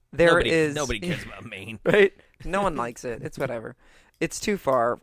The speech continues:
Speaker 1: away from everyone else. It looks like a weird glove.
Speaker 2: Yeah.
Speaker 1: So, um,
Speaker 2: It's a weird Canada territory.
Speaker 1: Right?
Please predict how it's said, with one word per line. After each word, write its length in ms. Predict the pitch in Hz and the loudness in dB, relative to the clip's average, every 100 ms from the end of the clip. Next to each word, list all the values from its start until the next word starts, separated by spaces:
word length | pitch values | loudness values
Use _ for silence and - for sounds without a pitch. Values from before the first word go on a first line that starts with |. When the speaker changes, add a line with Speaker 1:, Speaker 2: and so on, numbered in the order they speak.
| - | -4
Speaker 1:
away 240 | 117 117 | -2 -2
from 120 | 123 113 | -4 -8
everyone 240 | 113 113 | -8 -8
else. 180 | 110 - | -8 -6
It 100 | 156 | -6
looks 200 | 151 151 | -4 -4
like 120 | 151 | -4
a 60 | 123 | -4
weird 280 | 113 95 - | -6 -6 -8
glove. 260 | - - - _ - | -8 -8 -12 _ -6
Speaker 2:
Yeah. 200 | 131 208 143 - | -4 -4 -8 -10
Speaker 1:
So, 380 | - 175 160 - | 2 4 4 4
um, 560 | 151 151 143 135 127 113 | 4 6 4 2 -4 -12
Speaker 2:
It's 180 | 120 127 | -12 -6
a 80 | 113 | -4
weird 340 | 104 110 113 95 | -2 -4 -4 -4
Canada 460 | 107 104 101 101 | -4 -4 -6 -10
territory. 580 | 95 101 95 101 98 101 | -10 -10 -10 -12 -12 -10
Speaker 1:
Right? 380 | - 180 180 | -4 0 -2